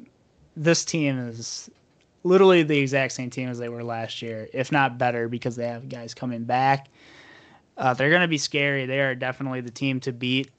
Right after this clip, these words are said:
in the N F C at the start of the season. Um, as you had said, Awuzurike would be a really good pick here. Um, they could also get someone opposite of Antoine Winfield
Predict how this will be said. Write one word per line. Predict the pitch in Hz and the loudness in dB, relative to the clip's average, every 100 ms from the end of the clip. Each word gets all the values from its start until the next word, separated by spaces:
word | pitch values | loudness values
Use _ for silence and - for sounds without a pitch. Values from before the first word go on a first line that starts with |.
| - | -8
in | 131 | -4
the | 127 | -2
N | 127 | -2
F | 120 | -6
C | - 131 131 | -4 0 0
at | 127 | 0
the | 123 | -6
start | - 131 127 | -2 0 -2
of | - 123 | -4 -10
the | 117 | -10
season. | - 135 165 190 190 190 - - - - - _ | -12 -8 -4 0 2 2 -2 -20 -20 -20 -20 _
Um, | - 143 139 | -2 0 2
as | 156 185 | 0 2
you | 175 | 2
had | 139 | 0
said, | - 156 151 170 175 _ _ _ _ _ _ _ - - | 0 2 4 2 0 _ _ _ _ _ _ _ -20 -6
Awuzurike | 170 170 170 170 156 147 160 156 | 0 2 4 6 4 4 4 4
would | 143 | 2
be | 139 139 135 139 - | 2 2 2 -2 -8
a | 127 | -4
really | 135 139 | 0 0
good | 135 123 - | 0 -2 -4
pick | 135 - | -8 -8
here. | - 131 135 139 156 _ - - - - | -6 -2 2 2 0 _ -20 -20 -20 -6
Um, | 127 123 123 | -2 -2 -2
they | 123 | 0
could | 196 | 4
also | 202 185 156 | 4 4 2
get | 151 156 | 0 0
someone | - 147 143 | 0 0 0
opposite | 139 139 143 135 139 | 0 -2 -2 -4 -4
of | 131 117 | -4 -6
Antoine | 120 135 131 143 131 117 | -6 -6 -4 -2 -2 -2
Winfield | 123 127 143 143 143 | -6 -4 0 2 2